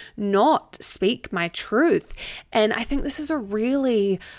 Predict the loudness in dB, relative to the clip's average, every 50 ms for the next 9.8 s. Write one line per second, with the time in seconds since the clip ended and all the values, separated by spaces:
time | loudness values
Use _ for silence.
0 | -20 -16 _ -8 0 2 2 2 4 2 0 0 0 0 2 2 2 0 0 -2
1 | -4 -2 -2 -2 -2 0 -2 -2 -2 -2 -2 0 2 4 4 4 2 0 0 0
2 | 2 2 2 0 0 -2 -2 -2 -6 -6 -4 -4 -4 -4 -2 -2 -4 -4 -4 -6
3 | -8 -4 -2 0 2 4 4 2 2 2 2 2 4 4 2 2 2 0 0 0
4 | 0 -2 -2 0 0 0 -2 -2 -4 -6 -2 -2 -2 -2 -2 -4 -6 -4 -2 -2
5 | -2 -2 -2 -4 -2 0 0 2 2 0 0 0 0 0 -2 -2 -4 -4 -2 0
6 | 2 4 4 4 2 2 -4 -10 -12 -14 -4 2 4 4 4 4 2 2 2 0
7 | 0 0 0 -2 -2 -2 -6 -8 -2 0 2 2 2 0 -2 0 4 4 4 2
8 | 0 -8 -18 -18 -10 -6 0 0 0 0 0 0 2 2 4 4 4 4 4 4
9 | 4 2 2 2 0 0 0 -2 -2 0 -2 -2 0 -2 -4 -4